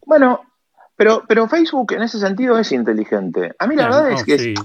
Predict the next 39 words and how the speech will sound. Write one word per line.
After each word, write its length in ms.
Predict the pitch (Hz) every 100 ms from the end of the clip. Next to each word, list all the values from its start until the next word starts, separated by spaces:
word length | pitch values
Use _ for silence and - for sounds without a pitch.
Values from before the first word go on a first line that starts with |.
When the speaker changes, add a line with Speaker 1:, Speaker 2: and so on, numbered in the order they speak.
| -
Speaker 2:
lo 80 | -
ha 80 | 120
Speaker 1:
más 160 | 143 208
Speaker 2:
hecho 100 | 170
Speaker 1:
allá, 100 | 214
Speaker 2:
todo 100 | 104
muy 120 | 104
bien. 120 | 120
Speaker 1:
más 120 | 311
allá 180 | 247 185
de 120 | 202 151
las, 440 | 120 107 - _ _
por 140 | 311
eso, 360 | 160 147 123 131
más 140 | 233
allá 140 | 196 196
de 60 | 170
alguna 280 | 151 147
cosa 340 | 117 139 139 123
que, 240 | 104 104
que, 240 | - 101 95 _
que 100 | 98
de 280 | 90 80 95
Facebook 400 | 123 123 107 -
que, 260 | 135 90 - _ _ _ -
que 80 | 107
no 80 |
me 80 | 107
guste, 440 | 113 160 147 - 107
más 160 | 110 113
allá 240 | 113 113
de, 200 | 107 95
de 180 | 101 95
algunas 340 | 107 110 104
notas 380 | 107 110 92 92
que 200 | - 82
escribí 420 | 78 87 92 101
críticas 600 | - 110 107 95 - - -
sobre, 480 | - 87 85 -